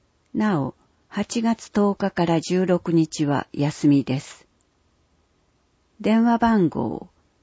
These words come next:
零九零一六五七の八二零五。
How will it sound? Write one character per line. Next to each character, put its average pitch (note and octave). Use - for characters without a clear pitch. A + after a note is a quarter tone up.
零 A3
九 G3
零 C#3+
一 G3+
六 A3
五 F#3
七 F3+
の C3+
八 G#3
二 G3+
零 D3
五。 C3